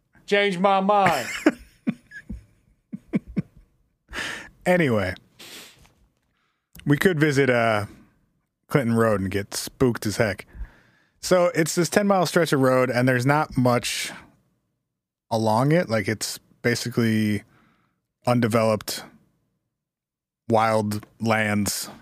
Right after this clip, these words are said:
Speaker 2: on either side of this thing. Um, a lot
Speaker 1: Okay.
Speaker 2: of it is, like, public land and, uh, state and national forest and stuff.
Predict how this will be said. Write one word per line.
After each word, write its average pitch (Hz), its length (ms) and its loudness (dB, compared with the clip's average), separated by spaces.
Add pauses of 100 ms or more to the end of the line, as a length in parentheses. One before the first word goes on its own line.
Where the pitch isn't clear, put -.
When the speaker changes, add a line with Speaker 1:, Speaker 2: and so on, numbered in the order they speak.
(160)
Speaker 2:
on 117 160 0
either 110 180 2
side 104 240 0
of 98 60 -4
this 98 180 -4
thing. 95 200 -8 (640)
Um, 101 300 -2
a 110 80 -6
lot 120 160 4
Speaker 1:
Okay. 127 60 0
Speaker 2:
of 113 80 0
it 113 100 2
is, 104 200 0
like, 101 300 -2 (640)
public 113 320 0
land 98 440 0 (120)
and, 98 400 -4 (120)
uh, 98 480 -4 (1000)
state 117 460 -2
and 117 140 -2
national 107 360 -2
forest 104 460 -2
and 101 100 -6
stuff. - 320 -6